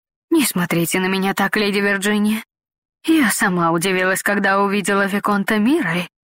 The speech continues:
нарядившимся монахом. Но это забавно, и кроме того, Виконт неизменно галантен, скромен и тих, в отличие от некоторых". Герцогиня вздрогнула.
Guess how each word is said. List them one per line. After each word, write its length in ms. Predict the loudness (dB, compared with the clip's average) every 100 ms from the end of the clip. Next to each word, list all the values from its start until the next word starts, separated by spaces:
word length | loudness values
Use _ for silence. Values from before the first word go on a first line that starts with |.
| _
нарядившимся 760 | 0 2 2 0 0 -2 -2 -2
монахом. 560 | 0 0 0 -2 -2 -6 _ _ _ _ -2
Но 100 | 2 2
это 240 | 0 0
забавно, 600 | 0 2 2 0 0 -2
и 20 |
кроме 340 | 0 2 2 2
того, 360 | 2 2 0 -4 _ _
Виконт 440 | 0 2 2 2 2
неизменно 600 | 2 2 2 2 0 0
галантен, 600 | 0 2 0 0 -2 -2
скромен 580 | 0 0 2 2 2 0
и 80 |
тих, 420 | -2 -6 -4 -4 -6 _ _
в 100 | 0
отличие 580 | 0 0 -2 0 0 -2
от 100 | -2
некоторых". 520 | -4 -2 -2 -2 -4 -10 _ -2
Герцогиня 600 | 0 0 0 0 0 0
вздрогнула. 580 | 0 -2 0 -2 -2